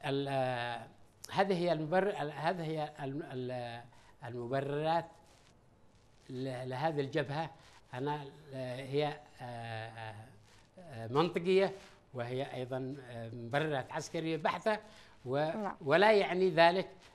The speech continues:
Speaker 1: أن إحنا، آه، نعفي ال-، نعفيهم من أي قصور، من أي خطأ، تمام؟ ولكن أنا أقول على المستوى الاستراتيجي من الهدف المعركة أنه لا يمكن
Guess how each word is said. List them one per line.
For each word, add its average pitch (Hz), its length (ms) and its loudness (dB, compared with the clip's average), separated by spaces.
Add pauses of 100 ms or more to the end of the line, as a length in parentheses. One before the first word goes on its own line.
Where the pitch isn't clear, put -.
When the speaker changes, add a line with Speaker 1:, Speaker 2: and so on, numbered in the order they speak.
Speaker 1:
أن 147 200 -2
إحنا، 160 300 -2 (120)
آه، 131 480 -4 (360)
نعفي 151 520 0
ال-، 151 220 0
نعفيهم 151 540 -2 (280)
من 131 140 -4
أي 139 200 0
قصور، 147 440 -2 (260)
من 139 160 -4
أي 147 220 -2
خطأ، 180 380 2 (440)
تمام؟ 170 380 0 (340)
ولكن 165 440 6
أنا 139 320 -2
أقول 143 360 4 (340)
على 135 100 0
المستوى 170 420 0
الاستراتيجي 143 720 -4 (460)
من 139 260 0
الهدف 165 500 0
المعركة 180 560 2 (380)
أنه 143 180 0
لا 180 180 12
يمكن 226 480 4